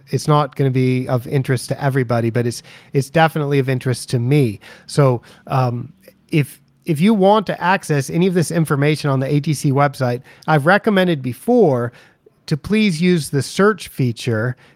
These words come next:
because I think that the search feature on the website is really powerful and really useful. And it usually,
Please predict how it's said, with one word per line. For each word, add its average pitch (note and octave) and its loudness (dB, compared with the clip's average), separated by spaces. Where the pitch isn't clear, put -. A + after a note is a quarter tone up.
because C#3+ 0
I C#3+ 2
think G3 0
that D3 0
the C#3+ 2
search G3+ 0
feature E3 0
on D3 2
the C3+ 0
website C3+ 0
is D3 2
really F3 4
powerful D#3 2
and C3 0
really C#3+ 2
useful. C3 -2
And C3 2
it D#3+ 2
usually, E3 2